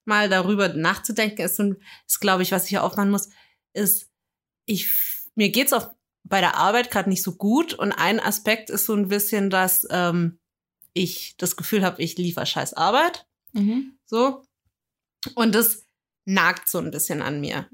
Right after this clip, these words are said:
Speaker 1: Keine Ahnung. Also ich glaub, das ist von Person zu Person unterschiedlich, ob das einen tangiert oder nicht. Aber mich,
Speaker 2: Ja.
Speaker 1: mich, ja. Und, ähm, dann hab ich halt so ein bisschen, ich hab gestern so verschiedene Sachen mir reingezogen. Zum einen eben diesen, davon hab ich dir auch schon erzählt, diesen,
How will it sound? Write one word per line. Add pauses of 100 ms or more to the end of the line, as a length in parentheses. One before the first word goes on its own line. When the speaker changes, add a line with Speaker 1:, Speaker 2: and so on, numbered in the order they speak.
(400)
Speaker 1:
Keine
Ahnung.
Also
ich
glaub,
das
ist
von
Person
zu
Person
unterschiedlich,
ob
das
einen
tangiert
oder
nicht.
Aber
mich,
Speaker 2:
Ja. (120)
Speaker 1:
mich,
ja. (920)
Und,
ähm, (420)
dann
hab
ich
halt
so
ein
bisschen, (260)
ich
hab
gestern
so
verschiedene
Sachen
mir
reingezogen.
Zum
einen
eben
diesen,
davon
hab
ich
dir
auch
schon
erzählt,
diesen,